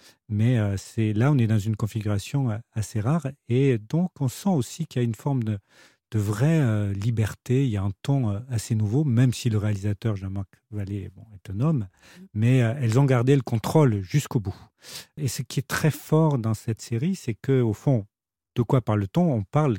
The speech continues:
Speaker 1: quand même de l-, de l'abus, de violence, d'un mari qui est violent envers, envers sa femme et, et de violence physique, euh, très forte. Et, euh,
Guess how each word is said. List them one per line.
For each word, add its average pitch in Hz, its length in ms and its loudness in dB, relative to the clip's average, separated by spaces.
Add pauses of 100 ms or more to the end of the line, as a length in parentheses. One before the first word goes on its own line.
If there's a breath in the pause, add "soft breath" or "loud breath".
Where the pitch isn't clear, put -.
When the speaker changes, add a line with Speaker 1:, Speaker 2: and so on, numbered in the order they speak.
Speaker 1:
quand 107 160 -8
même 127 100 -4 (420)
de 110 80 0
l-, 101 220 0 (280)
de 110 80 2
l'abus, 110 680 0 (640 loud breath)
de 113 140 0
violence, 123 720 2 (560 loud breath)
d'un 110 160 0
mari 110 400 2
qui - 140 -6
est 95 60 -4
violent 117 580 2
envers, 107 680 -2 (120)
envers 95 220 -12
sa - 140 -10
femme 147 420 2 (460 loud breath)
et, 98 640 -2
et 87 40 -8
de 90 140 -8
violence 92 580 -6
physique, 95 640 -12
euh, 90 300 -6
très - 160 -10
forte. - 400 -2 (500 soft breath)
Et, 135 320 4
euh, 110 580 0